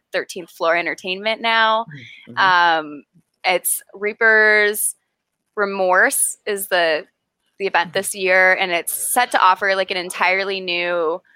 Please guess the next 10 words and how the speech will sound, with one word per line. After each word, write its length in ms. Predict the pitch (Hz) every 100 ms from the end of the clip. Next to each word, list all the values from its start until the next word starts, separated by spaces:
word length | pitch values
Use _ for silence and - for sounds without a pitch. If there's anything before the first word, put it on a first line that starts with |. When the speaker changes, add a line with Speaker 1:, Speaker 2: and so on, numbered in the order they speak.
| _ _ _
Speaker 1:
open 400 | 208 208 214 202
world 380 | 175 170 196 214
concept 520 | - 247 254 294 277
in 80 | 233
addition 440 | 196 180 190 - 190
to 120 | 196
the 100 | -
actual 380 | 151 - 185 135
show. 560 | - 180 160 165 277 _ _ _ _ _ _ 240
So 600 | - 208 196 185 185 185